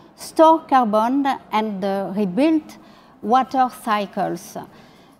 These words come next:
Thanks Stella McCartney, we are collaborating, uh, with, uh, a Turkish supplier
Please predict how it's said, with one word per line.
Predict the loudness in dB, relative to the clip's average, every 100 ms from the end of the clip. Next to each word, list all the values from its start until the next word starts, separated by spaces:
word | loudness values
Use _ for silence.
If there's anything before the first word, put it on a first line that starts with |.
| _ 0
Thanks | 0 0
Stella | -4 0 2 4
McCartney, | 2 0 -2 -2 -2 -2 0 0 -2
we | -2
are | -2
collaborating, | -2 -4 -2 -2 -2 -4 -6 -8 -14 -12 -8 -6 -4
uh, | -4 -4
with, | -4 -4 -4 -4
uh, | -2 -2 -2
a | -6
Turkish | -2 -2 0 -4 -4
supplier | -10 -4 0 0 0 -2 -4